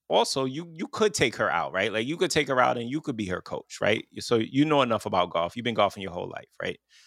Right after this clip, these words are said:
So you could take her out and, and you could show her around, you know, have her put on a little golf skirt and the hat and the, the, you know, the, the shirt and stuff.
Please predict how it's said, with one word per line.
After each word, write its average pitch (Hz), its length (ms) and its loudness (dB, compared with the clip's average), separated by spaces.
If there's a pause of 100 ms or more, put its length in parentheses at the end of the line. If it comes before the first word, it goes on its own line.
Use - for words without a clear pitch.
(280)
So - 160 -4
you 135 160 6
could 147 140 2
take 120 200 4
her 101 140 2
out 95 220 0
and, 104 200 -4
and - 80 -8
you 277 80 -4
could 294 140 0
show 165 220 4
her 123 80 4
around, 101 420 0
you 135 80 -4
know, 127 360 0
have 117 220 2
her 123 60 -6
put 135 160 0
on 131 140 2
a 135 40 0
little 131 180 0
golf 117 280 4
skirt 127 420 -4
and 123 140 -2
the 110 40 0
hat 127 440 4
and 127 180 -10
the, 135 180 -8 (260)
the, 143 60 -4
you 160 80 0
know, 139 140 4
the, 135 220 -2
the 123 120 0
shirt 143 320 2
and 135 120 -6
stuff. 135 280 2